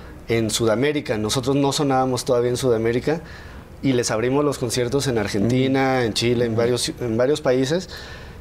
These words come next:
Speaker 1: y se portaron súper buena onda con nosotros, así que siempre les hemos tenido mucho cariño, mucha
Speaker 2: Ok.
Speaker 1: admiración.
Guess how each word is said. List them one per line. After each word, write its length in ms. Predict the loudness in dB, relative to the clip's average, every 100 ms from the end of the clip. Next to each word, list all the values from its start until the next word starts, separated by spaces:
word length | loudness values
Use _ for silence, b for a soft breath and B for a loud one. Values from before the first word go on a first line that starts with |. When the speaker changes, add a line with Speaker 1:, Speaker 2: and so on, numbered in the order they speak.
| -4
Speaker 1:
y 80 | -2
se 120 | 0
portaron 680 | -2 -2 0 2 2 0 0
súper 320 | 0 0 0
buena 220 | 2 2
onda 180 | 2 2
con 120 | 0
nosotros, 460 | 0 0 0 0 0
así 220 | 0 0
que 260 | 0 -2 B B B B B -6
siempre 400 | 0 2 2 2
les 180 | 2 0
hemos 220 | 0 0
tenido 300 | 2 2 2
mucho 280 | 2 0 0
cariño, 320 | 2 4 2
mucha 240 | 2 0 0
Speaker 2:
Ok. 40 |
Speaker 1:
admiración. 560 | 2 0 2 2 0